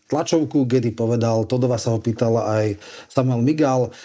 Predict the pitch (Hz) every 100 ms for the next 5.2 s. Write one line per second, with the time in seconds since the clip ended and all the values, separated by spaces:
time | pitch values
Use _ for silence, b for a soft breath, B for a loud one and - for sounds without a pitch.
0 | B 123 113 123 117 110 110 120 113 117
1 | 117 117 110 117 113 110 120 117 113 107
2 | 107 107 104 120 147 135 - B B -
3 | 110 117 113 - 113 127 104 104 123 123
4 | 120 117 117 110 110 110 110 110 107 151
5 | 170 -